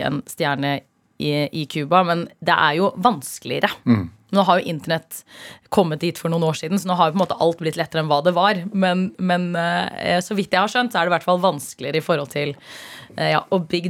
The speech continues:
Speaker 1: dream, nei, å ha store drømmer og faktisk få det til, da. Eh, så jeg har sikkert fått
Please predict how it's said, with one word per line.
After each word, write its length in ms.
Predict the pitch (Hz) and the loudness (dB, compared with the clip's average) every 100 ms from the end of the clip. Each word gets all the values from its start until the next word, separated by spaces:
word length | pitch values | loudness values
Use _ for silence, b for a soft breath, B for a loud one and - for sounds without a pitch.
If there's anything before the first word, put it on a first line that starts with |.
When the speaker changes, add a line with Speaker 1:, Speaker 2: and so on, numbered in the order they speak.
| 156 | -2
Speaker 1:
dream, 380 | 175 214 254 - | 0 4 2 0
nei, 300 | - 185 180 | 0 4 4
å 80 | 170 | 2
ha 80 | |
store 320 | 170 - 160 160 | -2 -2 -2 0
drømmer 320 | 170 147 147 | 2 2 0
og 80 | 160 | -2
faktisk 400 | - - 165 - | -6 -6 -8 -2
få 160 | 165 | -2
det 140 | 180 - | -2 -2
til, 220 | 196 202 | -2 0
da. 80 | - - _ _ - | -2 -6 _ _ 0
Eh, 140 | 175 180 | 2 2
så 80 | |
jeg 80 | 202 | 0
har 80 | 285 | -2
sikkert 220 | 330 - | -2 -4
fått 160 | 175 - | -6 -4